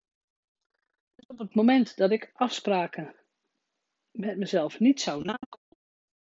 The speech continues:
ja, jongens, wie hou ik dan voor de gek? Weet je? "Oh, ik maak wel een afspraak, maar het is niet belangrijk, hè?" Dus dat, dat, dat kan gewoon niet.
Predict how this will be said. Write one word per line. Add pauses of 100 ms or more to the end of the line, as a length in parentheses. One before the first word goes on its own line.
(840)
ja,
jongens,
wie
hou
ik
dan
voor
de
gek? (160)
Weet
je? (720)
"Oh,
ik
maak
wel
een
afspraak,
maar
het
is
niet
belangrijk,
hè?" (640)
Dus
dat,
dat,
dat
kan
gewoon
niet.